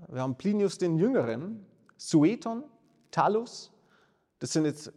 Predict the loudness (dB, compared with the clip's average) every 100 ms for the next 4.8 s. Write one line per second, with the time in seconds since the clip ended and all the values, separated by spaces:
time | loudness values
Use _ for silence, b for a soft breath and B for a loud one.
0 | _ -12 -6 -2 2 2 0 -4 -8 -6
1 | -6 -6 -4 -4 -6 -18 _ _ -18 -8
2 | -8 -6 -2 0 -2 -6 -10 -16 b b
3 | b 2 4 4 2 0 0 -2 -2 -4
4 | -4 -4 -6 -8 -6 -8 -10